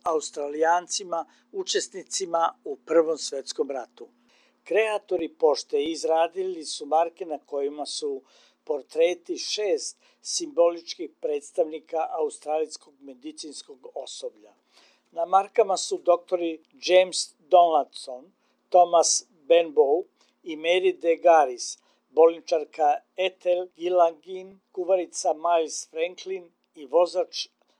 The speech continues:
ambulatnih kola Olive King. Direktor Pošte Srbije Zoran Anđelković je uručio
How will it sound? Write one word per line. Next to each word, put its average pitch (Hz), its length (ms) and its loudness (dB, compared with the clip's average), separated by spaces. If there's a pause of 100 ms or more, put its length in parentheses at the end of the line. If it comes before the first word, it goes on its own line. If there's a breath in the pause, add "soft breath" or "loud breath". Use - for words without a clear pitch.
ambulatnih 156 680 -6
kola 175 520 -4 (300)
Olive 165 440 2
King. 123 360 -20 (640)
Direktor 220 520 0 (100)
Pošte 170 380 4
Srbije 135 520 -8
Zoran 170 380 2
Anđelković 165 800 -4
je 165 100 -8
uručio 180 500 -6